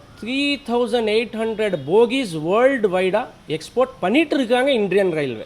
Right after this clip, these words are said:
இது சா-, அஹ், மக்களுக்கு இது தெரியல. மெட்ரோ கோச்சஸ் பொறுத்த வரைக்கும் ஆஸ்திரேலியா, கனடாக்கு எக்ஸ்போர்ட் பண்ணிட்டு இருக்காங்க. போகிஸ் பொறுத்த வரைக்கும் யூ கே,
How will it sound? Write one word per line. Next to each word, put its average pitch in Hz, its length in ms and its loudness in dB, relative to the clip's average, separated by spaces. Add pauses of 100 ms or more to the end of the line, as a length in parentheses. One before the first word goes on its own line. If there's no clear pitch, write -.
(140)
இது 156 180 -4
சா-, 180 340 -2
அஹ், 147 280 0
மக்களுக்கு 185 600 -2
இது 175 260 -4
தெரியல. 165 340 0 (2000)
மெட்ரோ 214 440 0
கோச்சஸ் 220 400 2
பொறுத்த 160 240 -6
வரைக்கும் 139 360 -6 (360)
ஆஸ்திரேலியா, 240 760 2
கனடாக்கு 220 680 -2 (160)
எக்ஸ்போர்ட் 160 440 -8
பண்ணிட்டு 123 300 -8
இருக்காங்க. 104 500 -12 (340)
போகிஸ் 302 500 6
பொறுத்த 208 280 0
வரைக்கும் 151 460 -6
யூ 285 240 6
கே, 196 160 -2